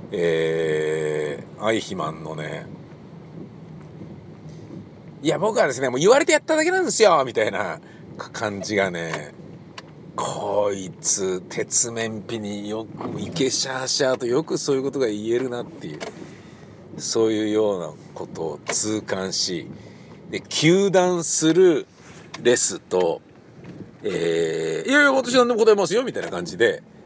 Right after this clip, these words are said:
あの、「逃げ隠れするつもりもありませんし」みたいな感じでね、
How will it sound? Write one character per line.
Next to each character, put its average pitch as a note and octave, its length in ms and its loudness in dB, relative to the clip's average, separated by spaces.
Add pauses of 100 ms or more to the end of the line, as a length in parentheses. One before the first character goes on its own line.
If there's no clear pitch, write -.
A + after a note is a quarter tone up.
(480)
あ F#2+ 260 -2
の、 F#2 260 -2
「逃 D#3+ 40 0
げ A3+ 360 8
隠 F#3 380 2
れ F#3+ 80 6
す F#3+ 140 0
る G3+ 60 0
つ F#3+ 100 -2
も G#3 80 8
り G3+ 60 4
も F3 60 6
あ G3+ 60 8
り B3+ 60 4
ま C4+ 80 8
せ C#4 100 4
ん G#3 60 2
し」 - 120 -2
み F2 80 -10
た F2+ 120 -8
い F2 40 -4
な E2+ 60 -8
感 E2+ 160 -10
じ F2+ 80 -14
で F#2 80 -6
ね、 A#2 140 -8